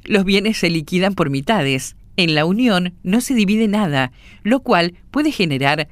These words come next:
grandes injusticias. La doctora Lía Castells, también especialista en derecho de familia, manifestó que es indiscutible que la familia actual no se reduce exclusivamente al matrimonio.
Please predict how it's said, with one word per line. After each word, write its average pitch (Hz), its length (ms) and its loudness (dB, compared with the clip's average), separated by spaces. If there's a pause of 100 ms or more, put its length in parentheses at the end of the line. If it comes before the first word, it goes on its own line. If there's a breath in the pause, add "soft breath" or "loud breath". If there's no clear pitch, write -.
(140)
grandes 247 480 -2
injusticias. 127 960 -4 (280)
La 226 160 2
doctora 294 400 0
Lía 190 240 0
Castells, 175 560 -2
también 147 340 0
especialista 160 600 -2
en 151 80 0
derecho 143 320 -2
de 151 100 0
familia, 147 540 -2 (240 soft breath)
manifestó 208 580 0
que 220 140 2
es 226 140 -2
indiscutible 202 840 0
que 160 100 -2
la - 120 0
familia 196 400 0
actual 175 480 0
no 214 300 -2
se 302 180 -4
reduce 180 440 0
exclusivamente 240 960 0
al 202 80 2
matrimonio. 120 800 -4